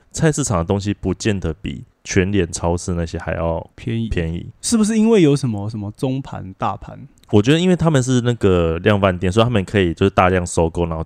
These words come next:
Speaker 1: 低价行销。
Speaker 2: 对。
Speaker 1: 像我有一次去买，然后就经过，然后一个阿伯，然后蹲在那边，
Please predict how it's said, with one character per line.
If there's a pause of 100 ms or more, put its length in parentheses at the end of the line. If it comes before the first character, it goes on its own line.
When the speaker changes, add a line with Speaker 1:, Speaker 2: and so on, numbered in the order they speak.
(100)
Speaker 1:
低
价
行
销。
Speaker 2:
对。 (100)
Speaker 1:
像
我
有
一
次
去
买，
然
后
就
经
过，
然
后
一
个
阿
伯，
然
后
蹲
在
那
边，